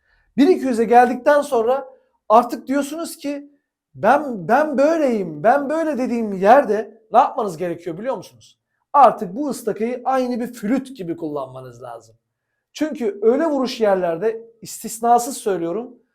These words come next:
bu ıstakanın yerleri değişiyor. Bir hafta önce Morales'le oynadık. Morales'e bakıyorum, ıstakayı tam şuradan tutuyor. Şöyle tutuyor ıstakayı.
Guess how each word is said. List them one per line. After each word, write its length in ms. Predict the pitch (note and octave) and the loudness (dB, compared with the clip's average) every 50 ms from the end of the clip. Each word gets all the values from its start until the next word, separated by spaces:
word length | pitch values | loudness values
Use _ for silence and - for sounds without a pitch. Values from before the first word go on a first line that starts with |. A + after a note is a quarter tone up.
| _ _ _ | _ _ _
bu 120 | A#3 C4 B3+ | -4 -2 -2
ıstakanın 420 | - - - G3+ - - F#3+ F3+ | -2 -4 -6 -8 -6 -6 -8 -8
yerleri 480 | F3 F3 A3 A3+ A3 G3+ F3+ F#3 G#3 F3+ | -2 2 6 6 6 6 4 0 -4 -6
değişiyor. 440 | F#3+ E3+ - - - - C3 - _ _ _ _ _ _ _ | -6 -6 -8 -10 -14 -20 -20 -20 _ _ _ _ _ _ _
Bir 100 | D#4+ F4 | 0 4
hafta 260 | D4+ B3 A3+ - - A3+ | 4 4 4 2 -2 -4
önce 200 | G#3+ G#3+ A3+ C4 | -4 -2 -2 -2
Morales'le 520 | A#3 A#3 A3+ A#3 A3+ G#3 G3 G3 - - | 0 2 2 2 2 0 -2 -4 -6 -6
oynadık. 540 | F#3 E3 D#3 D#3 D#3+ E3+ G3+ A#3 - - _ _ _ _ _ _ _ _ | -4 -4 -4 -6 -6 -8 -10 -12 -12 -18 _ _ _ _ _ _ _ _
Morales'e 480 | - G#3 B3 D4 D4 C4+ A3+ - - B3 | 0 2 2 2 2 0 -2 -4 -2 -2
bakıyorum, 400 | C4+ C4 - - B3+ C4+ C#4 C4 | -2 -2 -2 -4 -6 -6 -6 -8
ıstakayı 400 | A#3 - - B3+ B3+ C4+ C4 C4 | -8 -6 -4 -6 -4 -6 -8 -6
tam 180 | C4+ C#4 C4 - | -6 -6 -6 -6
şuradan 360 | - C#4 B3+ G#3+ G3 E3 - | -10 -10 -8 -8 -8 -8 -10
tutuyor. 300 | - _ _ G#2+ G2 _ _ _ _ _ _ _ _ _ _ _ _ _ _ | -16 _ _ _ _ _ _ _ _ _ _ _ _ _ _ _ _ _ _
Şöyle 300 | - - D#4 B3+ F#3+ D#3 | -10 -2 0 0 0 0
tutuyor 260 | - - - C3 A#2 | -2 -8 -12 -16 -16
ıstakayı. 380 | - - - - _ _ _ | -18 -20 -20 -20 _ _ _